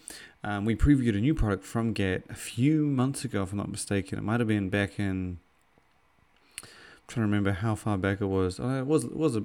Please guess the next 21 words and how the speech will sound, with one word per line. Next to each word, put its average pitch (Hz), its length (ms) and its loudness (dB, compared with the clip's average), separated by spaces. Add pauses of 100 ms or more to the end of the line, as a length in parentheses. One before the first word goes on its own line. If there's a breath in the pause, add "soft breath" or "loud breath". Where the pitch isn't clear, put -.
was 135 180 -2
a 110 40 0
month 101 200 0
or 101 60 0
so 98 220 -2
ago, 98 340 0 (580 loud breath)
um, 101 480 0
with 107 260 0
Nitroflex 104 640 -2 (280)
Black, 110 560 0 (200)
and 104 160 -2
the 98 40 -2
brand 101 460 0
said 190 240 -2
it 131 60 -4
was 113 100 -4
gonna 113 160 -2
be 104 200 0
its, - 320 -6
um, 92 760 -4
I 104 100 -6